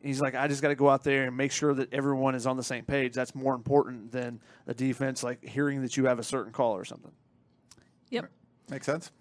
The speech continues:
Speaker 2: Makes sense. Let's go to a question, um, from M C. He says, "Question for Shotgun. Who would you take, Michael Pittman or J J Arcega-Whiteside?"
Speaker 1: That's a tough question.
Speaker 3: Ooh, yeah,
Speaker 1: Arcega
Speaker 3: that's
Speaker 1: Whiteside
Speaker 3: tough.
Speaker 1: has done pretty well in the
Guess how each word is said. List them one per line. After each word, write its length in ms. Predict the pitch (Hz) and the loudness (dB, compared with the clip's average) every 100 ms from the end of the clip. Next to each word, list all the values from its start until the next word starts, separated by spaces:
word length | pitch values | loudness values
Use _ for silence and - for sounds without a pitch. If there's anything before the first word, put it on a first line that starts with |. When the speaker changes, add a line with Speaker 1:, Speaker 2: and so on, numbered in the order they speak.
| _ | _
Speaker 2:
Makes 380 | 196 185 190 - | -8 -6 -8 -12
sense. 380 | - 226 226 - - | -4 -2 -2 -4 -6
Let's 280 | 214 226 - | -4 -4 0
go 140 | 240 | -2
to 220 | 233 262 | 0 0
a 140 | 170 226 | 0 0
question, 580 | - 226 226 220 214 202 | 2 0 0 0 -2 0
um, 220 | 185 185 | 0 0
from 220 | 190 175 - | -2 -4 0
M 180 | 277 269 | 0 0
C. 300 | - 302 277 | -2 0 0
He 100 | 262 | 0
says, 240 | 240 233 | 0 0
"Question 260 | 269 294 294 | 0 -2 0
for 100 | 233 | -2
Shotgun. 500 | - 240 262 190 190 - - | 4 4 4 2 0 -6 -18
Who 180 | - 233 | -2 0
would 140 | 277 262 | 0 0
you 80 | |
take, 300 | 240 247 156 165 | 0 0 0 0
Michael 300 | 180 226 285 | -2 -2 -4
Pittman 360 | 262 196 214 | -4 -2 0
or 140 | 196 190 | 0 0
J 200 | 196 170 | -2 0
J 160 | 180 | 0
Arcega-Whiteside?" 1160 | - 180 - 151 160 160 165 240 - 127 117 - _ _ _ | 0 -2 -4 -6 -4 -4 -6 -8 -8 -8 -8 -14 _ _ _
Speaker 1:
That's 180 | - - | -10 -4
a 60 | 370 | 4
tough 240 | 165 151 | 6 6
question. 400 | - 165 143 123 - | 6 4 4 -2 -2
Speaker 3:
Ooh, 160 | 320 | 0
yeah, 60 | 294 | 2
Speaker 1:
Arcega 120 | 147 | 2
Speaker 3:
that's 200 | 185 180 | 6 8
Speaker 1:
Whiteside 300 | 151 185 175 | 8 6 6
Speaker 3:
tough. 60 | 160 | 4
Speaker 1:
has 100 | 131 | 4
done 260 | 143 135 - | 2 0 -6
pretty 180 | - 143 | -4 0
well 300 | 135 135 135 | 4 6 4
in 60 | |
the 80 | 135 | 2